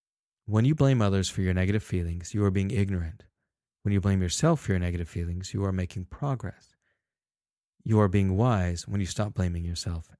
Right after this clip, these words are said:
and others. Now, why is this so hard for us to do? Why is it so hard for us to step up and to decide that we shouldn't blame other people for the things that go wrong in our lives?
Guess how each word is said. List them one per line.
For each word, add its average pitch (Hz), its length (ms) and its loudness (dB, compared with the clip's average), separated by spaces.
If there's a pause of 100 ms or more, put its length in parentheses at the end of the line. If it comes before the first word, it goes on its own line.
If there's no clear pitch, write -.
(120)
and 92 140 -4
others. 85 440 -8 (2000)
Now, 123 140 -2
why 147 160 0
is 277 160 -6
this 294 120 -6
so 139 220 0
hard 104 300 -2
for 95 160 -4
us 87 140 -4
to 95 100 -6
do? 87 380 -8 (680)
Why 143 240 -4
is 165 140 -4
it 151 100 -6
so 117 160 0
hard 98 300 0
for 101 100 -6
us 95 120 -4
to 101 60 -10
step - 320 -6
up 90 240 -6 (520)
and 92 580 -6 (1500)
to 92 540 -2 (180)
decide 101 420 0
that 98 100 0
we 95 100 0
shouldn't 104 340 -2
blame 92 200 0
other 90 180 0
people 90 400 -4
for 87 560 -4 (220)
the 95 100 0
things 95 260 0
that 95 80 -4
go 95 100 -2
wrong 85 260 -2
in 87 80 -4
our 82 100 -4
lives? 82 440 -12